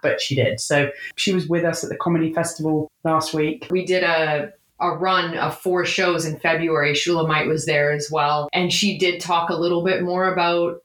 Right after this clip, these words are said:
Speaker 2: Jehovah's Witness and her exposure to her first birthday party and how traumatic that
Speaker 1: Oh,
Speaker 2: was.
Speaker 1: yeah.
Speaker 2: I mean, but the thing is, like, she talks about some massive things here.
Speaker 1: Yeah.
Speaker 2: Like slavery, um, racial stereotypes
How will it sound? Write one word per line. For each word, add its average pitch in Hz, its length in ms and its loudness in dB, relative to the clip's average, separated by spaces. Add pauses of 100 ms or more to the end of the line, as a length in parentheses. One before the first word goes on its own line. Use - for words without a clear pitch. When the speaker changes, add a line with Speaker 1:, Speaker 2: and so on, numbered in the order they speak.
Speaker 2:
Jehovah's 175 520 0
Witness - 640 0 (100)
and 156 300 2
her 175 160 2
exposure 170 560 0
to 165 300 0
her 165 140 0
first 165 300 0
birthday 196 380 0
party 196 360 0
and 170 140 0
how 165 140 0
traumatic 160 500 0
that 196 140 0
Speaker 1:
Oh, 190 40 0
Speaker 2:
was. 226 320 0
Speaker 1:
yeah. 151 360 0 (280)
Speaker 2:
I 247 80 0
mean, 233 360 0
but 269 140 0
the 285 120 0
thing 302 160 -2
is, 214 180 0
like, 214 140 0
she 233 240 0
talks 214 400 -2
about 220 440 0 (280)
some 196 420 2
massive 160 520 -2
things 117 320 0
here. - 300 0 (140)
Speaker 1:
Yeah. 127 340 2 (100)
Speaker 2:
Like 180 500 0 (320)
slavery, 202 800 -2
um, 208 480 2
racial 240 380 2
stereotypes 226 1040 0